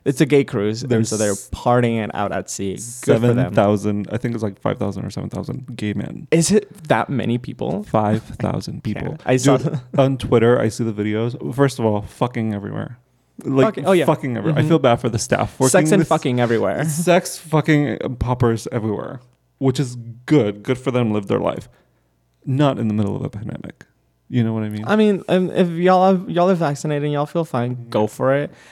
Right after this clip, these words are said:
Speaker 1: Not my cup of tea. But
Speaker 2: I
Speaker 1: I'm staring at that, like, being sick, I'm staring at that, and I'm just like, "That's, that's where the, if that's where that fucking virus is gonna mutate all over again and is
Speaker 2: Mm.
Speaker 1: come, gonna come back with full force, and we're gonna call it the Omicron
Speaker 2: The
Speaker 1: variant."
Speaker 2: Omicron. No, I,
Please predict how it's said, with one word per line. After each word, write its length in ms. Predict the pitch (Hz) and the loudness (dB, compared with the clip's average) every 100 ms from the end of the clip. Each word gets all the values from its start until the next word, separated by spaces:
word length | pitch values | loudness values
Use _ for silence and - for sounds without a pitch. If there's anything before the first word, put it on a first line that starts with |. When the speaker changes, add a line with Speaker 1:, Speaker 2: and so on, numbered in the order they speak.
| - | -6
Speaker 1:
Not 220 | 127 117 | 0 0
my 120 | 131 123 | 0 -2
cup 180 | 127 | -4
of 100 | 120 | -6
tea. 340 | - 113 127 131 - - | -4 -4 -4 -6 -12 -2
But 100 | 135 | 2
Speaker 2:
I 20 | |
Speaker 1:
I'm 100 | 180 | 4
staring 500 | - - 143 123 143 | 2 2 2 4 4
at 120 | 143 156 | 2 4
that, 200 | 160 151 | 4 4
like, 240 | 135 123 - - _ - 151 | 2 -2 -20 -20 _ -2 4
being 220 | 180 190 | 6 6
sick, 560 | - - 139 151 - - | 2 2 2 0 -4 -2
I'm 160 | 143 151 | 0 0
staring 400 | - 117 113 127 | -2 -2 0 -2
at 100 | 127 | 0
that, 160 | 143 139 | 0 0
and 140 | 135 | -2
I'm 140 | 131 | -2
just 160 | 135 - | -4 -2
like, 180 | 131 127 170 - | -4 -4 -10 -6
"That's, 360 | 123 123 - - - _ | -6 -6 -16 -18 -20 _
that's 400 | 147 131 135 - | -2 2 2 2
where 200 | 151 170 | 2 4
the, 240 | 160 147 - | 6 4 4
if 160 | 143 147 | 2 4
that's 220 | 143 180 | 2 4
where 120 | 202 | 6
that 160 | 202 190 | 6 4
fucking 360 | 175 175 156 | -2 -2 -2
virus 320 | - 107 120 | 0 0 0
is 100 | 123 | -2
gonna 140 | 113 113 | -2 -2
mutate 520 | 110 113 107 101 - - | 0 0 0 -2 -4 0
all 220 | 117 127 | 2 2
over 140 | 117 113 | 0 0
again 220 | 107 110 | 0 -2
and 180 | 110 107 | -4 -4
is 100 | 110 | -4
Speaker 2:
Mm. 40 | |
Speaker 1:
come, 280 | 113 110 - | -6 -8 -8
gonna 160 | - 95 | -14 -16
come 140 | - | -8
back 160 | 101 107 | -8 -8
with 120 | - | -10
full 220 | - 120 | 0 2
force, 280 | 120 107 107 | 4 2 2
and 80 | 104 | 0
we're 80 | 107 | -2
gonna 160 | 110 | -2
call 180 | - 104 | -2 -2
it 80 | 107 | 0
the 140 | - 87 - 123 | -2 -6 -8 -4
Omicron 460 | 113 92 - - | -2 -2 -6 -4
Speaker 2:
The 80 | 120 | -2
Speaker 1:
variant." 200 | - 113 | -2 -4
Speaker 2:
Omicron. 380 | - - 101 - 131 | -6 -10 -14 -10 0
No, 260 | 147 143 | 2 4
I, 160 | - | 0